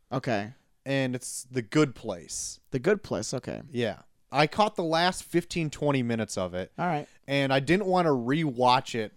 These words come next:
Speaker 2: 'cause Chelsea was with me th-, when I watched almost all of these except for Exorcist.
Speaker 1: Yeah.
Speaker 2: So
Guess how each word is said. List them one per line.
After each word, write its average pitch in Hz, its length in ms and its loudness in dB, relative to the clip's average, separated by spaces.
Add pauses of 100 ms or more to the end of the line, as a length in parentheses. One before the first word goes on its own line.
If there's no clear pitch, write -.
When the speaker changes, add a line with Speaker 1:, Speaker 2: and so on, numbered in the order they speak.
Speaker 2:
'cause 113 340 -6 (760)
Chelsea 127 360 0
was 117 200 -2
with 127 200 0
me 120 140 -2
th-, 107 100 -8
when 120 160 -2
I 113 60 2
watched 113 320 4
almost 120 380 -2
all 127 240 6
of 113 80 2
these 113 180 -2
except 117 320 -2
for 107 140 -2
Exorcist. - 760 -8
Speaker 1:
Yeah. 123 300 4 (180)
Speaker 2:
So 120 540 0